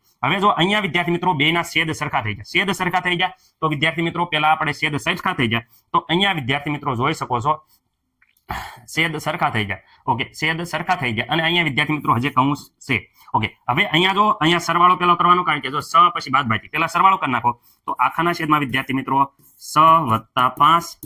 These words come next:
ઓકે, માઇનસ સાતના છેદમાં નવ, આ કૌંસમાં છે, ખાસ ધ્યાન રાખજો. અહીંયા સ અને, અ,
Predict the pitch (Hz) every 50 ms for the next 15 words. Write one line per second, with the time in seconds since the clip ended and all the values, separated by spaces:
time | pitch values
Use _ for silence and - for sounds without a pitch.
0 | - - - 131 156 156 - - 156 160 156 - _ _ _ _ _ - 117 131
1 | 151 160 135 120 123 123 - - - - - _ - - - - 135 139 151 156
2 | - 147 147 151 151 151 - 110 101 104 120 123 135 139 151 156 156 165 - -
3 | 117 113 - 143 156 147 156 147 147 139 151 139 - 143 147 123 127 139 135 131
4 | 127 120 127 - _ _ - - _ - - 147 175 190 185 185 - - - 180
5 | 185 190 196 185 - 160 160 160 160 160 160 170 - _ _ _ _ - 120